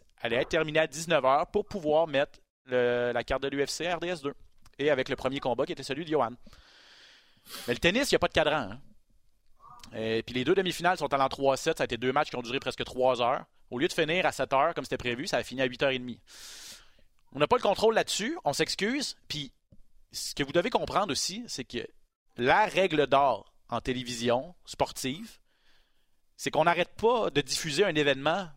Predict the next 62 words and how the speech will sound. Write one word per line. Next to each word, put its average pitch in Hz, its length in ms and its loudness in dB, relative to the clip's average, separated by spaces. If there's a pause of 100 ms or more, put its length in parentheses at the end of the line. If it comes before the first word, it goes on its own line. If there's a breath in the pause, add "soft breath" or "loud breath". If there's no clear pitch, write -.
(640)
parce 147 140 -4
qu'il 151 100 0
n'est 135 40 2
pas 156 120 2
fini 156 340 -2
à 135 80 4
l'heure 147 260 4
où 127 80 -8
on - 60 -2
pensait 143 380 2
que 151 60 -6
ça 143 60 0
allait 127 100 0
être 117 100 -8
fini. 131 340 -10 (480 soft breath)
Là, 165 80 2
les 170 180 4
gens 160 200 2
qui - 120 -10
syntonisaient 139 460 2
R 147 60 0
D 127 80 0
S 117 160 0
deux 185 280 0
étaient 117 160 0
fâchés. « 123 420 2
Comment 151 200 2
ça, 208 100 -2
il 208 40 2
y 170 40 2
a 143 40 2
du 127 100 -10
maudit 135 260 -4
tennis ? 147 340 0
J'aime 131 180 0
pas 135 100 2
ça, - 160 0
moi, 180 140 2
le 156 60 0
tennis. » 135 440 -4 (640 soft breath)
OK, 117 160 0 (160)
mais 156 120 2
imaginez-vous 156 640 0
qu'on 135 280 4
ferait, 147 280 2
on 131 100 -2
faisait 139 260 -2
la 160 100 4
même 139 140 0
chose 185 180 0
avec 131 140 2
une 131 80 -6
carte - 180 2
de 135 60 0
l'U 127 200 0
F - 40 -10
C. 185 260 -4 (320 soft breath)
Ah, - 160 4
parce 147 140 0
que - 80 0
le 147 80 2
ten-, 156 300 2